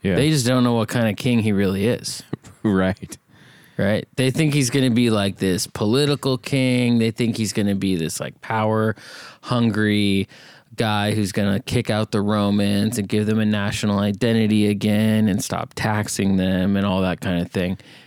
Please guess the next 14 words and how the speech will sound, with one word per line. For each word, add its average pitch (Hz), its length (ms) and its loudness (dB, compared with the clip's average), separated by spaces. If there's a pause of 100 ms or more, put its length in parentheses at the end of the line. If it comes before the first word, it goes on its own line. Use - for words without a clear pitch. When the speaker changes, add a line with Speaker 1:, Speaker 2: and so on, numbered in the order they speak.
Speaker 1:
Yeah. 87 180 2
Speaker 2:
And 107 160 0
he's 117 280 2
like, 101 280 0
"No." 113 300 2 (960)
So 104 520 0
Speaker 1:
<laughs> - 40 -20
Right. 117 160 -4
Speaker 2:
he 131 240 2
moves 135 340 4
on, 104 520 2
verse 107 260 -2
fourteen, 107 640 0
right? 104 260 0